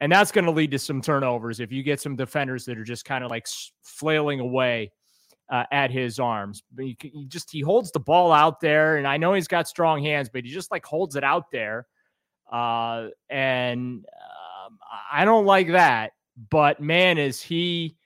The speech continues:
fun slash terrifying to watch <laughs> when he's running away, uh, from defenders. But yeah, I mean, you, we finally got the glimpse. That's what we were looking for.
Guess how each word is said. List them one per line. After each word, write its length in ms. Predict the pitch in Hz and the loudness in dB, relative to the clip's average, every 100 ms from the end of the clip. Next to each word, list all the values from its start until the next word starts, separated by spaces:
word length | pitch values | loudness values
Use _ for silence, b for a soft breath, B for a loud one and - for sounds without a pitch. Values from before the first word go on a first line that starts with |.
| _ _ _ _ | _ _ _ _
fun 500 | - - 185 196 214 | -20 2 6 8 6
slash 540 | 202 - 160 160 156 - | -2 -2 4 4 2 -2
terrifying 800 | 175 190 185 - 160 160 151 147 | 2 2 2 0 0 0 -2 -2
to 120 | 143 | -2
watch 600 | 131 143 117 127 - - 139 | 0 0 0 -4 -8 -10 -4
<laughs> 60 | |
when 180 | 196 143 | -2 -2
he's 380 | 123 165 151 135 | -4 -4 -4 -6
running 320 | 135 165 160 | -2 -2 -2
away, 540 | 143 139 143 123 117 - _ _ _ _ _ - | -4 0 0 0 -6 -12 _ _ _ _ _ -6
uh, 180 | 131 131 | -6 -6
from 360 | - - 147 143 | -8 -4 -2 -2
defenders. 800 | 123 131 - 127 110 98 95 - _ | -6 -8 -6 -8 -8 -12 -14 -20 _
But 180 | 127 147 | -8 -6
yeah, 240 | 170 220 | -6 -6
I 140 | 127 131 | -6 -6
mean, 240 | 139 143 | -6 -4
you, 280 | 139 139 131 _ _ 127 135 | -2 -2 -4 _ _ -20 -14
we 140 | 139 | -10
finally 440 | 139 156 156 180 175 | -6 0 0 0 -2
got 280 | 156 156 - | 0 0 -2
the 60 | |
glimpse. 640 | 127 123 98 - - - _ - | -12 -10 -10 -14 -18 -20 _ -4
That's 480 | 131 151 - - - | -2 -2 -4 -12 -6
what 220 | 143 151 | -4 0
we 140 | 165 | 0
were 120 | 160 | 2
looking 340 | 151 151 - 185 | 2 0 -2 -6
for. 520 | - 185 190 190 175 | -4 0 0 0 -4